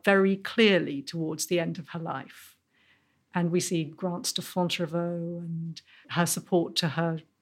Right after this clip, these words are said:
daughter Joanna, who also came to her, um, to die effectively after her marriage, um, went badly wrong. So we see Eleanor in all her different roles, as mother,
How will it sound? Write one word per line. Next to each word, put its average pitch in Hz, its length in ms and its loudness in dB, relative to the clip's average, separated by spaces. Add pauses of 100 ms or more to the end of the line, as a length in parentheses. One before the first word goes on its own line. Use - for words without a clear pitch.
(140)
daughter 175 280 2
Joanna, 160 560 -2
who 156 300 -2 (260)
also 175 380 0
came 170 280 0
to 147 120 -6
her, 165 360 -2 (500)
um, 160 440 -6
to 180 100 0
die 165 500 0
effectively 160 760 -12 (560)
after 170 260 -4
her 151 120 0
marriage, 156 560 -2 (120)
um, 156 320 -8 (180)
went - 300 -6
badly 165 320 -6
wrong. 165 360 -4 (920)
So 202 260 6
we 196 240 4
see 196 380 4
Eleanor 196 340 4
in 190 220 2
all 247 260 8
her 185 100 4
different 175 300 -4
roles, 170 320 -2
as 180 160 -2
mother, 185 560 6